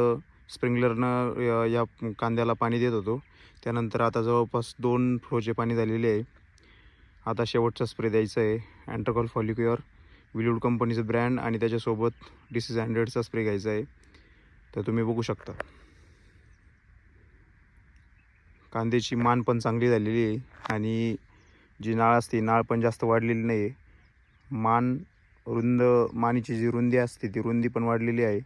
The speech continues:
आणि पातीची संख्या पण चांगली आहे आणि रोगाला कमी बळी पडलेले आहेत. तुम्ही बघू शकता या प्लॉटला दोन वेळेस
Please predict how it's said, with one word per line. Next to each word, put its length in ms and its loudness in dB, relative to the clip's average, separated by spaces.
आणि 180 -2
पातीची 360 0
संख्या 320 0
पण 460 0
चांगली 260 -2
आहे 200 2
आणि 200 -2
रोगाला 340 4
कमी 200 -2
बळी 240 2
पडलेले 400 -2
आहेत. 140 -4
तुम्ही 200 -4
बघू 100 -2
शकता 320 -10
या 260 4
प्लॉटला 640 2
दोन 600 -2
वेळेस 460 -2